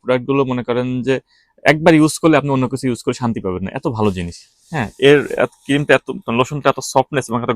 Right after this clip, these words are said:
ঘন। দেখুন তো স্প্রে সিস্টেম, just আপনাকে লোশনটার কোয়ালিটি দেখাই আপনাকে। লোশনটা কিন্তু অনেক ঘন এটা, হ্যাঁ, অন্যান্য লোশনগুলো কিন্তু পড়ে যায়। একদম ক্রিম বেস লোশন, হ্যাঁ,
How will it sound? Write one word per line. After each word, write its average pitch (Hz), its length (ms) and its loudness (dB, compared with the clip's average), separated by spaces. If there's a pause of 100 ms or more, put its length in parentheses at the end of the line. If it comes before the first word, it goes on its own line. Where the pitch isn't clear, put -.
ঘন। 131 160 2 (440)
দেখুন 151 160 2
তো 160 140 6
স্প্রে 156 220 2
সিস্টেম, - 420 -2 (100)
just 113 220 -2
আপনাকে 127 200 -6
লোশনটার 117 320 -8
কোয়ালিটি 107 500 2
দেখাই 92 240 -8
আপনাকে। - 320 -12 (1700)
লোশনটা 147 240 -2
কিন্তু 139 180 -2
অনেক 139 180 0 (160)
ঘন 120 220 2
এটা, 90 220 0 (340)
হ্যাঁ, 143 180 -6
অন্যান্য 139 280 2
লোশনগুলো 143 360 -2
কিন্তু 139 200 -8
পড়ে 117 220 4
যায়। 92 120 -2 (1080)
একদম 131 240 0 (120)
ক্রিম 151 300 4
বেস 98 180 4
লোশন, 90 320 -2 (720)
হ্যাঁ, 139 160 -12